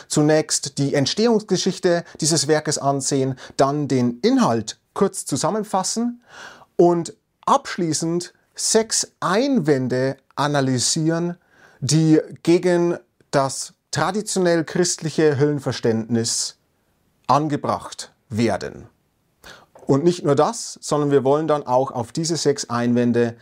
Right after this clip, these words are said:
in all der notwendigen Kürze eine Erwiderung geben. Roger Green und Walter Hooper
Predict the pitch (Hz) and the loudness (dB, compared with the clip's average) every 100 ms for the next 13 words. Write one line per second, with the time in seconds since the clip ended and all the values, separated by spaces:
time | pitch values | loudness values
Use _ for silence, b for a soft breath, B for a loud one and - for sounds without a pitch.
0 | b b 151 151 190 214 180 165 156 147 | b b 0 4 4 4 2 0 0 0
1 | 143 131 135 117 - 110 107 _ _ _ | -2 -2 -2 -2 -2 -4 -4 _ _ _
2 | - - 113 113 110 107 107 _ - 123 | -20 -6 -2 0 0 -4 -6 _ -2 -2
3 | 120 120 104 95 92 82 92 - _ _ | 0 -2 -2 -6 -10 -12 -14 -18 _ _
4 | _ _ _ - - B B B B B | _ _ _ -20 -20 B B B B B
5 | 147 165 190 131 196 302 123 104 - 135 | 4 4 0 0 0 0 -2 -2 0 0
6 | 127 117 156 156 151 151 339 - 98 | 0 2 4 4 0 0 -2 -4 -6